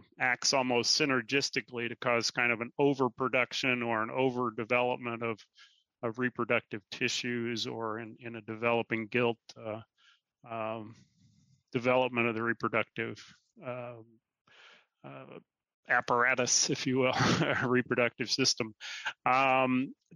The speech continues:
Don is, is more subtle in relation to, uh, to reproduction, but,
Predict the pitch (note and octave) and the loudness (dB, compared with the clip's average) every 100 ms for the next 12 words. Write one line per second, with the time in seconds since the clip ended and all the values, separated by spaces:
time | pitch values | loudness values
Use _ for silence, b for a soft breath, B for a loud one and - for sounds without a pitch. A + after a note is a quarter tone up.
0 | C3 D3+ F3 E3+ C#3+ C3+ A2+ D#3 C3 C#3 | 2 4 6 6 6 4 4 2 2 4
1 | C3 B2+ - - D#3+ D3+ C3+ C3 B2 A#2+ | 2 4 2 2 4 4 4 2 0 0
2 | B2 C3 - C3 A#2+ A#2+ A#2+ A#2+ A#2 A2+ | 2 0 -2 -8 -6 -2 2 2 2 0
3 | A2+ A2 A2+ G#2+ - b b b _ C3+ | 2 2 2 0 -6 b b b _ -2
4 | B2+ C3+ - A#2 A2+ D3+ - - D3 D3 | 2 2 0 -4 0 0 2 0 0 0
5 | F3+ - B C#3+ B2 C3 B2+ C3 | -2 -6 B -12 -2 2 4 4